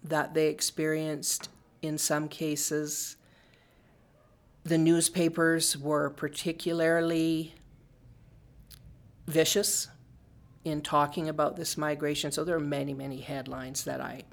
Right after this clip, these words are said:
often show in slides. "Canada will bar the Negro out," "Negroes not wanted in the province of Alberta." Those are the kinds of headlines that they would open their morning newspapers and read. So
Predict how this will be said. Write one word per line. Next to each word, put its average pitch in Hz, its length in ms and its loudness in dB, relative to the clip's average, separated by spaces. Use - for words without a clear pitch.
often 139 320 -4
show 143 320 -2
in 147 120 -8
slides. 147 540 -6
"Canada 143 420 2
will 143 160 -2
bar 143 300 2
the 143 80 -4
Negro 139 560 -2
out," 139 440 0
"Negroes 139 460 -2
not 139 220 0
wanted 143 360 0
in 135 120 -4
the 139 60 -4
province 135 500 0
of 143 80 -6
Alberta." 135 460 -2
Those 139 220 0
are 139 100 -2
the 147 80 -8
kinds 147 380 -4
of 139 100 -10
headlines 139 600 -2
that - 160 -4
they 143 160 -4
would 143 180 -6
open 143 340 0
their 139 140 -2
morning 139 420 -2
newspapers 139 720 -8
and 147 200 -6
read. 143 280 -4
So 143 320 2